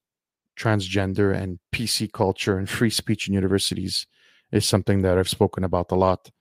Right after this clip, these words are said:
So that's, this is a sort of a way of, of me giving a little bit of, uh, of an update. So, um, on that note, I wanna thank everybody, uh, that watched tonight, that commented. Guys, don't forget,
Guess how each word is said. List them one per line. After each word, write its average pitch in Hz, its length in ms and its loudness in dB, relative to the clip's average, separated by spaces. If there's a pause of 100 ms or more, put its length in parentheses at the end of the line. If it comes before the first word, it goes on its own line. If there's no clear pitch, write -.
(460)
So - 240 2
that's, - 500 4
this - 20 0
is 127 140 2
a 117 60 6
sort 110 260 6
of 107 80 6
a 104 60 6
way 107 240 8
of, 95 280 0
of 95 260 -4
me 107 380 0 (600)
giving 104 260 4
a 95 40 2
little 104 240 6
bit 98 160 4
of, 92 300 2
uh, 90 320 -2 (840)
of 113 100 4
an 113 80 8
update. 98 540 0 (840)
So, 104 680 4
um, 98 340 0
on 113 160 4
that 120 180 8
note, 120 200 6
I 110 40 8
wanna 110 220 6
thank 107 320 0
everybody, 104 640 4
uh, 98 460 2
that 98 180 2
watched 104 320 4
tonight, 101 260 -2 (200)
that 104 140 -8
commented. 104 640 0 (1160)
Guys, 127 320 6
don't 123 160 6
forget, 104 420 0